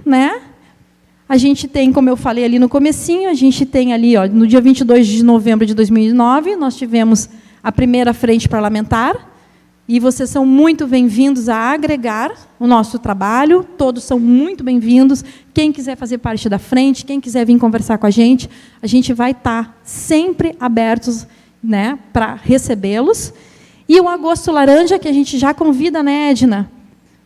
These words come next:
pra trabalhar, né, fazer um evento bonito. O agosto, ele é um mês inteiro de festividade, é um mês inteiro que a gente vai trabalhar com palestras, com live, com fe-,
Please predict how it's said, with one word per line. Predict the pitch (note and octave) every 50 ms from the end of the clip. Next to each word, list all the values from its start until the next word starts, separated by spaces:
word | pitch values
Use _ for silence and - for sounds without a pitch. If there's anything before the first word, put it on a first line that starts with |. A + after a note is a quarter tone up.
| _ _ _
pra | - B3 B3
trabalhar, | B3+ C4 B3+ B3 B3+ B3 A#3+ A#3 A#3 B3 C#4+ C#4+ - - _ _
né, | A#3 A3+ A3+ A#3+
fazer | C4 - C#4 B3+ G#3+ A#3 C#4
um | C#4+ D#4 D4
evento | C4+ A3 B3 C4+ C4+ B3+ C4+ C4+
bonito. | G#3+ G3+ A#3+ A#3+ A#3 A#3+ B3+ C4+ D4 C#4 - - D#4+ D4+ - - - - _ _ _ _ _
O | B3+ B3+ B3+
agosto, | B3 B3 A#3 B3+ C4 C4 B3+ - - B3+ B3+
ele | - B3 A#3 A#3+
é | A#3+
um | B3
mês | B3+ C4 C4 B3 A3+
inteiro | B3 C4+ C#4+ - - - _ E4 F4 F#4+ F#4+ F#4 F#4+
de | C#4+ D4 C#4
festividade, | - C4+ B3+ - - B3 G#3+ A#3 G3+ G#3 G#3 A3 B3 C4 C4 A#3 A#3+ C4 B3 - - - _ _
é | - A3+ A#3+
um | C4 C4
mês | C4 C4+ C4+ C4 A#3
inteiro | C#4 D4 C4+ - - D4 D4+ E4 E4+ C#4
que | D#4
a | C#4+
gente | B3+ C4 - -
vai | A#3+ A3+ A#3+ B3+
trabalhar | C4+ - C4+ B3 B3 A#3+ A#3 A3+
com | A#3 - A3+
palestras, | G#3 G#3+ G3 G3 A3 B3 B3+ C4 B3+ B3+ A#3 - - A#3 G#3+ G#3+ -
com | - A3 G3 F#3+
live, | G3+ A3 A#3 B3+ B3+ B3+ B3 A3 A#3 A#3
com | A#3 A3+
fe-, | G#3 A3+